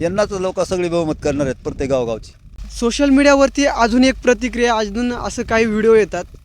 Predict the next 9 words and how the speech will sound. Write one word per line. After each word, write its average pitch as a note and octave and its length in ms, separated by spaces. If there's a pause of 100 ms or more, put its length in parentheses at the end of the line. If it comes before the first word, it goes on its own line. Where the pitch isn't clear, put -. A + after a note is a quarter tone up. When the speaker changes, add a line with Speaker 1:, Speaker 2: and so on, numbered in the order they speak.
Speaker 2:
ज्याच्यामध्ये G#3 440
असं G#3+ 460 (420)
काही A3 180
लोक A#3 180
सांगतात A3+ 380 (120)
की A#3 220 (120)
कोण C#4+ 160
सुनीताताई G#3+ 500
बोराडे, E3 440